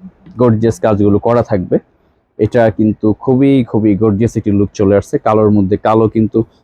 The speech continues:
যারা চাচ্ছেন জুম ফেব্রিক্স কারচুপি ওয়ার্কের মধ্যে, এটা প্রাইস পড়বে only সাতাশশো পঞ্চাশ টাকা ভিউয়ার্স।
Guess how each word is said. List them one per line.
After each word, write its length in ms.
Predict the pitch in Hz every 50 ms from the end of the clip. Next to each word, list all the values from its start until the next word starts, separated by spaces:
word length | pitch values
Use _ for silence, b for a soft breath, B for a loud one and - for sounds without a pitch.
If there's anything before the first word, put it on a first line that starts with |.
| _ _
যারা 180 | - 101 104 113
চাচ্ছেন 580 | 117 - 120 117 - - - - 120 117 113
জুম 220 | 104 117 123 120 113
ফেব্রিক্স 360 | - 117 107 101 113 107 -
কারচুপি 460 | - 117 113 110 _ - 170 151 -
ওয়ার্কের 300 | 156 123 107 101 - 101
মধ্যে, 320 | 101 101 98 - - 180 - _ _ _ _ _ _ _ _ -
এটা 200 | 131 135 160 147
প্রাইস 280 | 135 160 151 151 - _
পড়বে 140 | - 156 151
only 220 | 151 151 160 175
সাতাশশো 500 | 202 - - 131 - - - - - 170
পঞ্চাশ 320 | 139 123 101 95 - 90 -
টাকা 200 | - 85 82 90
ভিউয়ার্স। 400 | 90 101 - - - - -